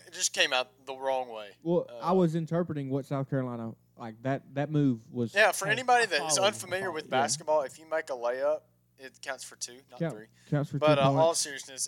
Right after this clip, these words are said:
Speaker 1: Alabama is up three points. South Carolina's got the ball on the baseline. You gotta be looking for a three-pointer. I don't know if this was a coaching decision. If so, it's not a smart one. Or if this was just a heat of the moment.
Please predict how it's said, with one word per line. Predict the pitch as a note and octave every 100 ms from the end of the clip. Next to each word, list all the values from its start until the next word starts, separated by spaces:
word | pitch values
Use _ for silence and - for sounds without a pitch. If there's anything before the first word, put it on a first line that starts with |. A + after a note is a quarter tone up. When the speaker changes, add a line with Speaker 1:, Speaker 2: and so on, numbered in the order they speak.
| D3+
Speaker 1:
Alabama | D#3+ D3 C#3+ C#3
is | C3+ B2+
up | C3+ -
three | C#3
points. | B2+ B2 A#2+ -
South | C#3+ -
Carolina's | C#3+ C3 B2+
got | C3 B2
the |
ball | B2+ B2+
on |
the | A#2+
baseline. | C3 D#3+ D#3 D#3 D3 C3
You | B2
gotta | F#3 F3+
be | C#3+ C3+
looking | C#3 C#3
for | B2 B2+
a |
three-pointer. | B2 D3 D3 D#3+ D#3 D3 _ _ _ _ _
I | A3
don't | A3+
know | D#3+
if | D3
this | - D#3+ D3
was | C3
a | A#2
coaching | - G#3+ G#3+
decision. | F#3 E3 F3+ D#3+ D#3+ _ _ _
If | C3 -
so, | F#3+ F3+
it's | D3 - _ _ C#3
not | D#3+ E3
a |
smart | C#3 D3+ C#3+ D3
one. | C#3+ C3 _ _ _ _ _ -
Or | C#3+
if | C3
this | D3+ C#3+
was | C#3
just | C#3+ -
a | A#2
heat | D#3
of | D#3+
the | D3
moment. | D3 F3 F#3